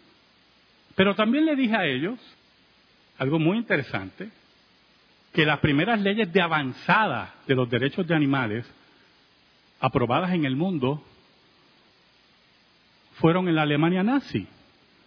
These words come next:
Hitler, aparte de vegetariano, le encantaban los animales. Y mientras habían leyes para proteger a los animales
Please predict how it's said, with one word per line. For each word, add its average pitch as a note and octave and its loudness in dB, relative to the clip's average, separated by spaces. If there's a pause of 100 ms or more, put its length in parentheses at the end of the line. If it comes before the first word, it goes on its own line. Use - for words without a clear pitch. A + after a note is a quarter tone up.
(880)
Hitler, G3+ 2 (600)
aparte C#3+ 0
de C#3 2
vegetariano, D#3+ 0 (2250)
le C3+ 0
encantaban C3+ 0
los A2+ 0
animales. F#2+ -4 (1200)
Y E3 6
mientras D#3 2
habían G3 2
leyes E3 -2 (120)
para C#3+ 2
proteger C3+ 0
a G3 4
los A#3 2
animales F3 0